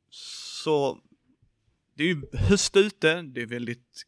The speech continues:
kyligt ute, men ni har ändå väldigt varmt inne. Och ni märker, alltså du märker nästan det blir kallare och kallare ju närmare dörren du kommer. Alltså det är en, det är en krypande känsla.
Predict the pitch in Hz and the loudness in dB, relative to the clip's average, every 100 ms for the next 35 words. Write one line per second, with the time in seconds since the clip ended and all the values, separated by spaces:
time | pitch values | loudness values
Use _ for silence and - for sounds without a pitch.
0 | _ - - 151 170 117 - 139 170 120 | _ -10 0 0 2 0 0 0 -2 -4
1 | 113 127 147 156 135 160 123 120 _ - | -4 -6 -4 -4 -2 -4 -4 -6 _ -14
2 | 131 123 117 139 120 113 - 127 170 - | -10 -10 -4 -4 -4 -6 -2 0 0 -2
3 | - _ _ _ _ _ _ _ _ _ | -6 _ _ _ _ _ _ _ _ _
4 | _ _ _ - 127 127 139 170 170 123 | _ _ _ -18 -12 -10 -8 -2 -2 -2
5 | - - 135 120 - _ _ _ _ 139 | -6 -6 -6 -6 -12 _ _ _ _ -14
6 | 143 139 160 165 120 135 160 - 127 120 | -10 -8 -4 -4 -4 -10 -10 -8 -8 -8
7 | 131 - 156 139 117 - 143 160 104 110 | -8 -4 -4 -2 -4 -4 -6 -4 -4 -4
8 | 123 - - 123 139 123 110 123 123 107 | -6 -12 -4 2 4 6 4 4 2 0
9 | 110 - 147 - - _ _ _ _ _ | -2 -4 -4 -6 -10 _ _ _ _ _
10 | _ _ _ _ _ _ _ _ _ _ | _ _ _ _ _ _ _ _ _ _
11 | _ _ _ - 127 131 147 123 120 139 | _ _ _ -14 -8 -4 -4 -4 -8 -8
12 | 131 117 - - 156 190 110 101 113 175 | -6 -8 -10 -8 -8 -8 -12 -10 -10 -12
13 | 175 - | -12 -14